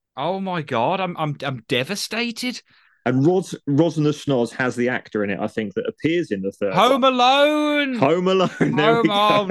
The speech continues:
Speaker 1: nice, man. I needed that
Speaker 2: <laughs>
Speaker 1: Kevin Kilner clue.
Speaker 2: So
Speaker 1: Um,
Speaker 2: what is the second one? It's the title of this episode, if you really wanna know it. So what's the film?
Speaker 1: Dial M for Murder.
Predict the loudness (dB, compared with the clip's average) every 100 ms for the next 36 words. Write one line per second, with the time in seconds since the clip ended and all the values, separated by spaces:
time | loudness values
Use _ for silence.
0 | -4 -6 -6 -4 -2 -4 -6 -10 -6 -4
1 | -2 0 0 0 0 0 0 -2 -4 -8
2 | -6 -4 -6 -8 -2 -2 -2 -2 -2 -4
3 | -6 -2 0 -2 _ -20 _ _ -2 2
4 | 2 2 -2 -2 -4 -2 -6 -6 -10 -4
5 | -4 -2 -6 -4 -4 -4 -4 -6 -14 -4
6 | -6 -2 -6 -2 -2 0 -2 -4 -8 -8
7 | -12 -18 _ _ _ -10 -10 -8 -6 -6
8 | -8 -4 0 2 2 2 0 -2 -6 _
9 | _ _ _ _ _ _ _ -20 -4 0
10 | 0 0 -2 0 0 0 -6 _ _ _
11 | _ _ _ _ _ _ _ _ _ _
12 | _ _ 0 2 2 0 -2 -2 -4 -6
13 | -4 -2 -2 -2 -2 -4 -10